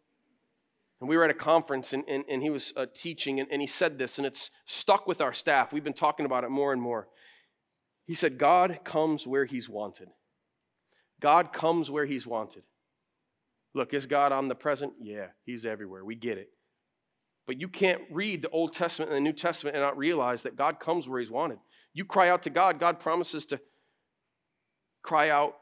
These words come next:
in return to you. He comes and answers prayer. It's what he did with Zacchaeus. When Zacchaeus, little dude, outcast, climbs up a tree looking for Jesus, Jesus walking down, Jesus doesn't just see him,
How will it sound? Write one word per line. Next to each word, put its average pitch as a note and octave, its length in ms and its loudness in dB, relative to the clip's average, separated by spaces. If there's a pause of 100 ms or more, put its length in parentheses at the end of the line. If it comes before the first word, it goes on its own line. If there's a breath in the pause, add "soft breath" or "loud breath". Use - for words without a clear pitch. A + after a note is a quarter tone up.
in C3+ 240 -4 (360)
return C#3 480 -4
to D#3 120 -10
you. C3+ 280 -6
He D3 160 -10
comes C#3+ 340 -2
and A#2+ 120 -6
answers B2+ 400 -6
prayer. C3+ 400 -2
It's A#2 140 -10
what C#3 140 -2
he C3 40 -2
did C3+ 200 2
with B2 160 -6
Zacchaeus. B2+ 680 0
When B2 160 -6
Zacchaeus, C3+ 580 0 (320 soft breath)
little E3+ 280 4
dude, F3 480 6
outcast, E3 600 4
climbs E3 300 4
up E3 140 0
a - 40 -14
tree E3 360 2
looking E3+ 260 0
for D#3 100 -8
Jesus, D#3+ 480 -6
Jesus D3+ 340 -10
walking D#3+ 300 2
down, E3+ 240 4 (200 loud breath)
Jesus G3 260 -6
doesn't F#3 220 2
just D3 240 -4
see E3+ 260 2
him, G#3 200 4